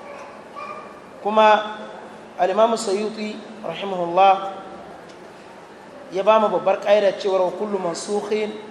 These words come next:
fa nasikhuhu ba'dahu illa ayatul idda." Kuma ya kawo mana anwa' na an-nasakh.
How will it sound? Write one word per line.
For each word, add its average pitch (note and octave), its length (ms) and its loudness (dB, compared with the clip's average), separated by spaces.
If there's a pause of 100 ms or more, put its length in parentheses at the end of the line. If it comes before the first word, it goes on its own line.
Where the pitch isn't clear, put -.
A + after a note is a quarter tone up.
(440)
fa D#3+ 120 0
nasikhuhu G3+ 760 -2 (160)
ba'dahu F#3+ 640 4 (100)
illa F#3 400 4
ayatul F#3+ 400 2
idda." E3 300 -8 (1200)
Kuma G3 680 2
ya G3 120 2
kawo G3+ 360 4
mana G3 400 2 (240)
anwa' F3+ 640 4
na F#3+ 160 0
an-nasakh. E3+ 560 -4